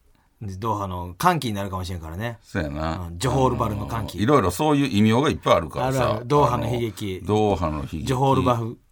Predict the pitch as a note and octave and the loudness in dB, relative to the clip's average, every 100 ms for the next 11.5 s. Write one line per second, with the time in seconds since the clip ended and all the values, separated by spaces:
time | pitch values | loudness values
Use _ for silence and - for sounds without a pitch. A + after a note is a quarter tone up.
0 | - C3 B2+ C3+ C3 A#2 G#2+ G2+ B2 G#2+ | -12 -4 0 2 2 -2 -4 -4 -4 -2
1 | E2+ D#2 D#2 D#2 D#2 C#2+ C#2+ A2+ A2 G#2 | -2 -2 -4 -4 -6 -6 -6 -6 -6 -6
2 | G#2+ A#2+ G#2 F#2+ - F#2 G2 G2 G2+ G#2+ | -4 0 2 0 0 -2 0 0 -2 -4
3 | - D3+ C#3+ C#3 C#3+ C#3+ D3 - F3+ C#3 | -6 -2 0 0 -2 0 0 2 0 0
4 | E3 C3+ C3+ C3+ C#3+ F#3 F#3+ B3 B3+ G#3+ | 0 0 0 -2 -2 -2 -2 -4 2 2
5 | G#3+ C3+ F2+ - - _ - - A3 A3 | 2 -2 -6 -12 -20 _ -20 -16 -12 -10
6 | - - F3 F#3 A2 D#4 G2+ D2 - - | -8 -2 2 4 4 4 2 -4 -10 -6
7 | - C3 D3 D3+ G3+ C4 C4+ B3 A#3 F#3+ | -2 -2 -4 0 2 2 2 2 4 4
8 | G#2+ D2+ D2+ - _ - - _ - A2+ | 0 -6 -16 -20 _ -20 -20 _ -16 -12
9 | G#2 - A#2+ B2+ G#2+ G2+ G#2 F2+ - _ | -10 -8 -6 -6 -4 -4 -6 -8 -16 _
10 | - - - _ - _ A2+ A2 G2 G#2+ | -20 -20 -20 _ -20 _ -8 -6 -4 -2
11 | B2 G#2+ D3+ A2+ | 0 2 2 2